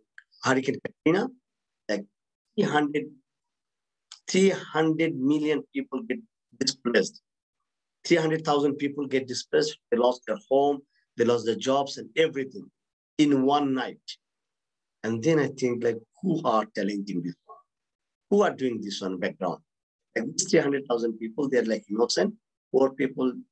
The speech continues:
living everyday life. And I am on, I'm one of those community whose house is going to underwater due to climate change. So then I start learning, and then, like, we can make this. If we can start planning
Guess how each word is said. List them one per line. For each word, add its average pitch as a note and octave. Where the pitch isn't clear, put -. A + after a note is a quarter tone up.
living A2
everyday G#2
life. F3+
And F#2
I G#2
am A#2
on, B2
I'm B2+
one B2+
of A2+
those C#3
community F3+
whose C3+
house B2
is A2+
going B2+
to B2
underwater A2+
due C#3+
to -
climate E3
change. F#3
So A2
then F3+
I E3
start -
learning, A2
and B2
then, C#3+
like, -
we D#3+
can C3+
make A2
this. -
If B2+
we A#2
can F2+
start C3+
planning A2+